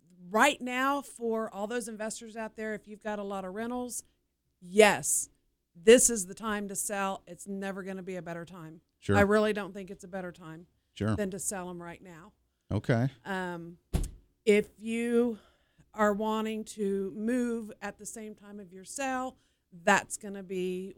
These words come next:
Speaker 1: what's gonna be challenging.
Speaker 2: Sure.
Speaker 1: Um, people that are having homes built, they are paying fifty thousand more
Speaker 2: Mm-hmm.
Speaker 1: because the cost of material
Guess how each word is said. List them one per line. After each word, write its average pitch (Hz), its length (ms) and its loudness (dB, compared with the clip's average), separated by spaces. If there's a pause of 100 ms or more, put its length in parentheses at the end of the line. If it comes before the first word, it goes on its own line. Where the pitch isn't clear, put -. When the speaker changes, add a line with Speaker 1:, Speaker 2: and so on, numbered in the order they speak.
(140)
Speaker 1:
what's 180 220 -14
gonna 175 240 -14
be 170 160 -16
challenging. 170 800 -20 (260)
Speaker 2:
Sure. 101 260 -2 (180)
Speaker 1:
Um, 170 540 -12 (480)
people 247 320 -4
that 208 240 4
are 190 200 -2
having 190 400 -12
homes 185 340 -12
built, 202 560 -2 (400)
they 196 220 -2
are 190 120 -8
paying 202 840 -2 (160)
fifty 208 280 -6
thousand 208 540 -10
more 247 400 -6 (280)
Speaker 2:
Mm-hmm. 101 300 0 (240)
Speaker 1:
because 202 380 0
the 185 120 -18
cost 190 360 -12
of 185 80 -16
material 285 840 -2